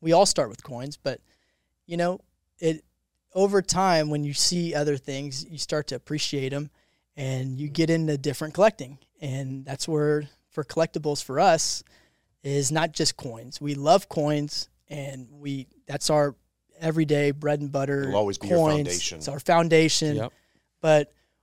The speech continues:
Speaker 1: we, we like cards. We like sports memorabilia.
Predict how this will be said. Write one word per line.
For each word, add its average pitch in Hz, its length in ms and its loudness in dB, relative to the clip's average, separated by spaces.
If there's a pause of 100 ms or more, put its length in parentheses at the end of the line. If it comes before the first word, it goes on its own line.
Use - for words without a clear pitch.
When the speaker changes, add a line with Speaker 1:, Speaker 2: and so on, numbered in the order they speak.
(140)
Speaker 1:
we, 170 280 2
we 165 160 2
like 180 200 4
cards. 170 460 4
We 147 80 0
like 151 160 2
sports - 380 0
memorabilia. 160 760 2